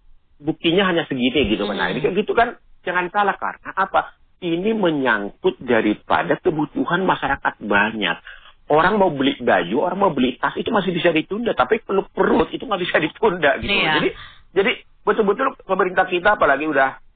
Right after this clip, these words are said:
Speaker 1: udah dalam kondisi seperti ini, ya, kemudian juga kita menghadapi,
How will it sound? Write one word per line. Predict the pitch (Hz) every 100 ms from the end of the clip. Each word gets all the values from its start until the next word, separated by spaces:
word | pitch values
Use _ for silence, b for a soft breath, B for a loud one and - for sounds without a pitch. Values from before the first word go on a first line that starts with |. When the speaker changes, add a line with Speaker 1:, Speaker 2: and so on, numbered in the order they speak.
| -
Speaker 1:
udah | 143 147
dalam | 143 135 -
kondisi | 139 131 127 120
seperti | 123 - 117 - 123
ini, | 160 170 165 160 156 156 147 - -
ya, | - 120
kemudian | 127 131 127 127
juga | 123 120
kita | 113 - 123
menghadapi, | 123 120 117 117 -